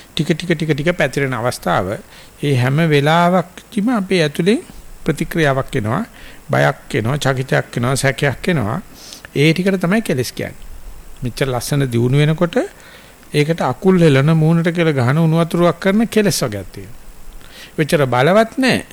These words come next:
හැබැයි කෙලස් අනු-, අනුගමනය කරොත්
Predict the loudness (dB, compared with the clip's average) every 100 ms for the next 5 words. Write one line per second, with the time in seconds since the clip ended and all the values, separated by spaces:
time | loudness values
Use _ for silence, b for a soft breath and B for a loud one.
0 | -20 -12 -4 -2 -2 -2 -2 -2 -2 -2
1 | -4 -12 -20 -20 -20 -20 b b b -4
2 | 0 2 4 4 2 2 2 2 0